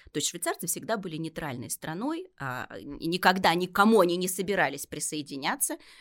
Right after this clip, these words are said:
И, собственно, если мы вообще говорим об истоках Швейцарии, то как началась Швейцария, тысяча двести девяносто девятый год, когда они,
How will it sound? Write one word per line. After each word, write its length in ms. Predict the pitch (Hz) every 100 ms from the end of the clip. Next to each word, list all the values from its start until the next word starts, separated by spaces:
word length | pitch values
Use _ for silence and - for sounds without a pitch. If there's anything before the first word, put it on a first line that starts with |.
| - -
И, 100 | -
собственно, 440 | 127 165 - 127 135
если 240 | 131 -
мы 120 | 139
вообще 260 | 139 - 127
говорим 420 | - 131 135 131
об 140 | 139 -
истоках 400 | - 240 196 -
Швейцарии, 460 | - - 127 -
то 120 | -
как 220 | - 127 -
началась 400 | 131 135 120 -
Швейцария, 480 | - - 160 202
тысяча 260 | - 143 -
двести 480 | - 123 - 127 120 - - - -
девяносто 340 | - 147 143 -
девятый 320 | 147 127 135
год, 240 | - 269
когда 360 | - - - 160
они, 400 | 180 147 180